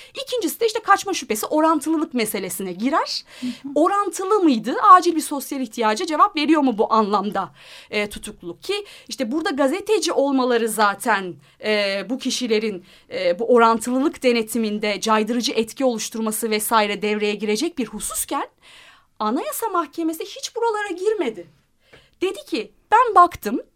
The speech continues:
Speaker 1: tutuklama kararına baktım. Dosyadan bahsetmiyor. Hatta sizinle de konuştuğumuzda ifade etmiştiniz. İddianamede yer
Speaker 2: Hı hı.
Speaker 1: almayan hususları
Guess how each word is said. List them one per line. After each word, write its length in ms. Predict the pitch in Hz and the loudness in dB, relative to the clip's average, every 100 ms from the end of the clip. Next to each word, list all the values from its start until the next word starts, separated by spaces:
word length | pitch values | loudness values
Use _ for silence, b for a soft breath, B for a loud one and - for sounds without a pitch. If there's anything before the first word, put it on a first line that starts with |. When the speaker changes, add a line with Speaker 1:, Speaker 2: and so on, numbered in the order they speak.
| _ - | _ -16
Speaker 1:
tutuklama 760 | 240 262 - 277 294 277 - - | -12 -10 2 6 8 8 4 -4
kararına 600 | 226 208 185 180 180 170 | 0 2 0 -2 -8 -8
baktım. 360 | 175 - 302 539 _ _ _ - | -10 -8 -8 -8 _ _ _ 0
Dosyadan 500 | 233 226 233 226 233 | 2 2 0 2 4
bahsetmiyor. 600 | 220 220 247 220 180 196 | 2 2 -2 -4 -8 -6
Hatta 460 | 262 - 269 247 254 B B | -6 0 6 6 4 B B
sizinle 420 | - 247 311 302 | -4 0 0 0
de 100 | 262 | -2
konuştuğumuzda 760 | 262 254 - 254 254 240 233 247 | -4 -6 -4 -4 -4 -2 2 2
ifade 400 | 240 247 240 254 | 2 0 0 -2
etmiştiniz. 560 | 262 466 - 302 196 - B B | -4 -6 -4 -2 -4 -8 B B
İddianamede 1000 | 233 202 269 269 269 269 269 254 320 311 b | -4 2 4 4 4 2 0 2 2 0 b
yer 180 | 220 254 | 4 8
Speaker 2:
Hı 40 | |
hı. 40 | |
Speaker 1:
almayan 420 | 320 349 311 285 254 | 8 8 6 4 2
hususları 460 | 247 277 - 311 | -2 -6 -2 0